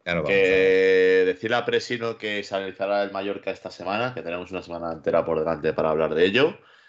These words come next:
Speaker 1: Mm.
Speaker 2: Y nada, que un placer, nos vemos prontito y, y descansen. Descansen.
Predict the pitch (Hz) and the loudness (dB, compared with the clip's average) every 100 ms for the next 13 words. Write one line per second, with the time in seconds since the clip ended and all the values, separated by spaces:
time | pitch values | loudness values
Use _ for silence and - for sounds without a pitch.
0 | _ _ - 98 95 92 85 80 82 104 | _ _ -6 -2 -2 -2 -4 -6 -4 -6
1 | 90 - 78 80 76 76 76 76 76 - | -6 -6 -4 -2 -4 -4 -6 -8 -2 -2
2 | - 101 104 95 90 90 - 87 - 92 | 2 4 4 2 0 -2 -4 -8 -6 -2
3 | 113 110 101 78 71 69 - _ _ _ | 0 0 -2 -6 -10 -14 -20 _ _ _
4 | 76 76 71 80 - 78 73 73 69 67 | -14 -14 -10 -10 -4 -2 -2 -4 -6 -6
5 | 67 67 65 65 _ _ _ _ _ _ | -8 -12 -16 -20 _ _ _ _ _ _
6 | _ _ - - - 92 76 64 | _ _ -10 -4 0 0 -2 -10